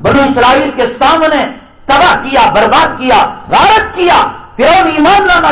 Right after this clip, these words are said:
چاہتا تھا اور ایمان لانے کا اقرار بھی کیا، "آمنت برب موسیٰ و ہارون۔" لیکن اللہ نے بنو اسرائیل کی مدد فرمائی۔ اللہ نے حضرت موسیٰ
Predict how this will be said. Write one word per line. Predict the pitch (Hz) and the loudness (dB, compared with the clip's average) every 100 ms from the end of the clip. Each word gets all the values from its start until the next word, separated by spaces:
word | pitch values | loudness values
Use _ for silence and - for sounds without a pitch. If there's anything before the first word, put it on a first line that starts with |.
| 277 | 0
چاہتا | 247 - 240 | -2 0 0
تھا | 220 214 - - - | 2 0 0 -4 -2
اور | 254 | 0
ایمان | 277 302 302 339 | 0 0 0 2
لانے | 294 302 262 - | 0 0 0 2
کا | |
اقرار | 302 262 269 349 339 | 2 2 2 2 2
بھی | 294 | 0
کیا، | 277 262 254 202 - - | -4 -2 2 2 0 -4
"آمنت | 202 269 311 320 254 | 0 2 2 0 -2
برب | 233 240 226 233 | 0 0 0 -4
موسیٰ | 220 208 214 | -4 0 2
و | 190 | 2
ہارون۔" | 180 190 202 208 - - - - - - _ _ _ _ _ _ _ _ _ _ - | 2 2 2 2 -2 -6 -16 -20 -20 -20 _ _ _ _ _ _ _ _ _ _ -6
لیکن | 165 - 240 - - - - - _ | -4 -2 -2 -2 -4 -10 -20 -20 _
اللہ | 170 180 220 190 | -4 0 0 0
نے | 185 | -2
بنو | 180 | -4
اسرائیل | 175 - 175 196 175 | -6 -2 0 0 -2
کی | 160 | -6
مدد | 151 190 - | -4 -4 -4
فرمائی۔ | 147 269 - - - - - - _ _ _ _ _ _ _ _ _ _ _ _ _ _ _ _ - | -4 0 0 -2 -6 -14 -20 -20 _ _ _ _ _ _ _ _ _ _ _ _ _ _ _ _ -4
اللہ | 196 247 226 | 0 2 2
نے | 226 | 2
حضرت | 226 254 233 240 | 0 0 0 -2
موسیٰ | 269 269 226 | -2 0 0